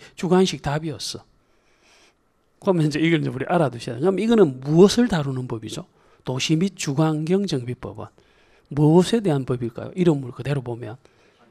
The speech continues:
예? 그리고 줄여서 이야기하면 정비법이에요. 정비법인데 무슨 환경을 정비하는 법이다? 이름을 딱 보면 뒤에가 주거환경정비법이죠.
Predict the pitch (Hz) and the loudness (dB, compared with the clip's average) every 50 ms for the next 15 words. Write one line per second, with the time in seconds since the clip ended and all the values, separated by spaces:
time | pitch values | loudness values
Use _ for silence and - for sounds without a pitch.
0 | _ _ _ _ _ _ _ _ _ _ _ _ _ _ - 180 226 - - _ | _ _ _ _ _ _ _ _ _ _ _ _ _ _ -4 -4 -4 -4 -8 _
1 | _ _ _ _ _ _ _ _ _ _ _ _ _ _ - - 220 233 233 220 | _ _ _ _ _ _ _ _ _ _ _ _ _ _ -4 0 0 2 4 2
2 | 180 165 - - - _ _ _ _ _ - - 269 269 220 190 - 190 156 156 | 2 0 -2 -12 -20 _ _ _ _ _ -2 2 4 6 6 6 6 2 0 0
3 | 147 147 143 131 123 - 143 139 131 139 165 220 220 - - 110 101 101 98 - | 0 -2 -4 -6 -6 -4 -4 -2 -2 -2 -2 -4 -4 -6 -10 -10 -10 -12 -18 -18
4 | 113 - _ _ _ _ _ _ _ _ _ _ - - 156 147 143 147 165 - | -20 -20 _ _ _ _ _ _ _ _ _ _ -8 -4 -2 0 0 0 -2 -2
5 | - - 143 131 131 123 113 120 113 104 107 - _ - - - - _ - 147 | -2 -2 -2 -2 -4 -8 -8 -8 -8 -10 -10 -14 _ -20 -20 -20 -18 _ -2 0
6 | 139 143 - - 262 285 - - 214 180 170 180 175 175 175 175 170 - 151 143 | 2 2 2 2 0 0 0 0 -2 0 2 4 4 6 6 4 4 0 -2 -2
7 | 135 139 156 147 139 139 131 123 127 117 113 107 - 151 180 - _ _ _ _ | -2 0 0 0 0 -2 -2 -4 -6 -8 -8 -8 -8 -8 -8 -8 _ _ _ _
8 | _ _ _ _ - - 214 202 170 143 131 - 117 - 151 127 123 - 147 151 | _ _ _ _ 2 6 8 8 8 8 4 0 -4 -8 -8 -8 -4 -2 -2 -2
9 | 147 147 151 123 127 - - - - _ _ - - 165 156 147 156 214 285 330 | -2 -2 -6 -10 -12 -16 -20 -20 -20 _ _ 0 2 2 2 2 2 0 2 2
10 | 294 - 214 190 185 180 170 185 202 208 202 175 165 143 139 147 143 - 123 117 | 2 2 2 2 2 2 2 2 2 2 2 0 0 0 0 -2 -4 -6 -10 -10
11 | 117 - - - - | -12 -12 -12 -12 -14